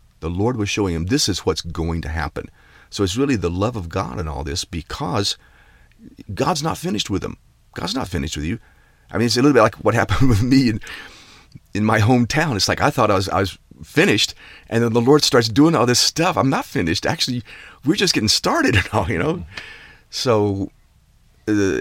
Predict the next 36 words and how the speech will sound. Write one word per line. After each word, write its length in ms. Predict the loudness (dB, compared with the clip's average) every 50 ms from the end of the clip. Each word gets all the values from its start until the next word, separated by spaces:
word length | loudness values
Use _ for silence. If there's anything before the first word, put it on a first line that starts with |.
| -2 -2
in 180 | 0 0 2
the 80 | 2 2
rest 220 | 2 2 0 0
of 80 | -2 -2
Daniel 260 | -2 -2 -2 -2 -2
seven, 500 | -2 -2 -2 -2 -2 -2 -4 -6 -8 -10 -14 _ _ _ _ _ _ _ _ _ _ _ _ _ _ _ _ -10 -8
this 180 | -6 -6 -4 -2
angel 280 | 0 0 0 0 0
really 220 | -2 -2 -2 -2 -2
zeroes 680 | -2 -4 -4 -2 0 0 2 2 2 2 0 -2 -4 -8 _ _ _ _
in 320 | -4 -4 -2 -4 -4 -6 -8 -10 _ -6
on 460 | -4 -2 -2 -2 -2 -2 -4 -6 -8 _ _ _ _ _ _ _ _ -12
this, 380 | -8 -4 -2 0 2 0 0 0
this 200 | -2 -4 -4 -6
period, 400 | -4 -2 -2 0 0 0 -2 -2
'cause 160 | -2 0 0
this 120 | 0 0
is 60 | 0
what 140 | 0 -2 -2
Daniel 260 | -2 -2 -2 -2 -2
wanted 160 | -2 -4 -4 -4
to 60 | -6
know 100 | -6 -4
about. 160 | -4 -4 -4
He 60 | -2
wanted 300 | -2 0 0 0 -2 -2 -2
to 80 | -4
know 180 | -2 0 0 0
about 320 | 0 -2 -4 -6 -8 -8
these, 460 | -8 -6 -6 -4 -4 -2 -4 -4 -6 -10 _ -20 -18 -10
this 160 | -6 -6 -6
fourth 380 | -4 -2 0 2 2 2 2 0
beast, 340 | -2 -2 -2 -2 -4 -4 -4
this 180 | -4 -4 -4 -4
little 260 | -4 -2 -2 -2 -2
horn. 360 | -2 -4 -4 -4 -4 -6 -6